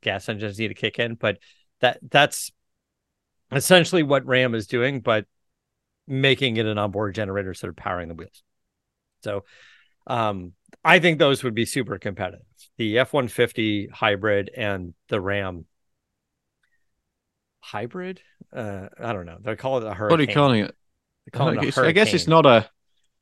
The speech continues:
Speaker 2: a hybrid is je-, I mean, yeah. I
Speaker 1: Oh,
Speaker 2: can't
Speaker 1: it's
Speaker 2: remember
Speaker 1: a Ram
Speaker 2: what
Speaker 1: Charger. It's a Ram Charger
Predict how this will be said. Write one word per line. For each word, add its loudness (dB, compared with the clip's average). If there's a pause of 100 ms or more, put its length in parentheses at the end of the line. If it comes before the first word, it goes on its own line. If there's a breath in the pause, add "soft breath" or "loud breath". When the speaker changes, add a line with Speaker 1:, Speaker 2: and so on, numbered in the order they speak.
Speaker 2:
a 8
hybrid 6
is 4
je-, -2 (240)
I 2
mean, -2 (240)
yeah. 0 (280)
I 0
Speaker 1:
Oh, 2
Speaker 2:
can't 4
Speaker 1:
it's 4
Speaker 2:
remember 6
Speaker 1:
a 8
Ram 8
Speaker 2:
what 4
Speaker 1:
Charger. -2
It's -8
a 0
Ram 2
Charger -2